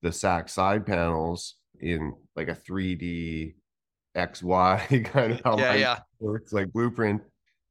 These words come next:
Speaker 1: And then, uh, morphed all the jocks and all the sliding shorts and things that I had worn over the years into what was Sax in the boat. So I was designing it in my <laughs> mind, just quietly.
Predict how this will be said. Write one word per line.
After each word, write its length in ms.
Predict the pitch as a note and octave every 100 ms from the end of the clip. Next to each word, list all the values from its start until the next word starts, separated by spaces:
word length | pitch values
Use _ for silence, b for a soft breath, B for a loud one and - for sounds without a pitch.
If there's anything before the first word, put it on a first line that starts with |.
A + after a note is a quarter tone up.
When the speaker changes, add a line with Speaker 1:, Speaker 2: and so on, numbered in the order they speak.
| -
Speaker 1:
And 500 | G2+ G2+ G2+ F2 F2
then, 720 | G2 G2 G2 F#2 F#2 F#2 F#2 - _ _ _ _ -
uh, 320 | F2 F2 E2+
morphed 680 | E2+ F#2 G2 G#2+ F#2+ - - -
all 400 | F2+ F2+ F2+ E2+
the 420 | F#2 F2 E2 E2 F2+
jocks 580 | - F2 D2+ F2 F2 -
and 120 | F2+
all 240 | E2 D#2+ D2+
the 460 | D#2+ D#2+ D#2 D#2+ - _ -
sliding 500 | - D#2 F2+ F2 F2
shorts 420 | - D#2+ D#2 -
and 160 | D#2
things 260 | F2 E2 E2
that 120 | D#2+
I 100 | D2+
had 160 | D2+ D2
worn 400 | D#2 F2+ G#2+ G#2
over 220 | E2 D2+
the 100 | D2+
years 540 | D#2 D#2 D2+ D2+ D2+ - -
into 560 | F2+ F#2 F#2 - F2 E2
what 320 | D#2 D#2 -
was 240 | D2+ -
Sax 460 | - G2+ F2 F2 -
in 120 | C#2+
the 80 | D2
boat. 520 | C2 G2+ E2 C#2 - b b b b
So 200 | - F2+
I 80 | F2
was 140 | E2+ -
designing 500 | - E2 G2 G2+ G2
it 120 | F#2 F2+
in 100 | F2+
my 120 | G2
<laughs> 0 |
mind, 640 | F#2 G#2+ A2+ A2+ - B2
just 220 | B2+ B2+
quietly. 720 | - G#2 A2 A2+ G2+ F#2+ F#2